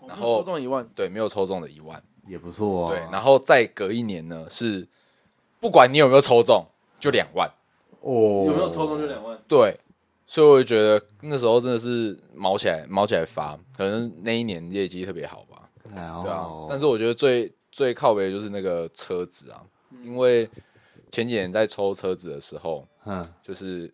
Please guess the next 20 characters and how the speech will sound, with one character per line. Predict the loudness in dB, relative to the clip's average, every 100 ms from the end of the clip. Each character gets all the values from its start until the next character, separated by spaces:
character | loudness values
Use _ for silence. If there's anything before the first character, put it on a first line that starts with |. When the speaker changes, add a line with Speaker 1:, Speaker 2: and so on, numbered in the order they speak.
| _
Speaker 1:
因 | -10
为 | -6 -4 -6
前 | -8
面 | -6 -4
的 | -4
人 | -6
都 | -6 -8
已 | -8
经 | -12
抽 | -12 -6 -4
完 | -4 -8
了 | _ _
嘛， | -18
Speaker 3:
嗯。 | -18 -18 -20 _
Speaker 1:
就 | -16
是 | -12 -12
第 | -6 -2 2
一 |
个 | 4
抽， | 4 0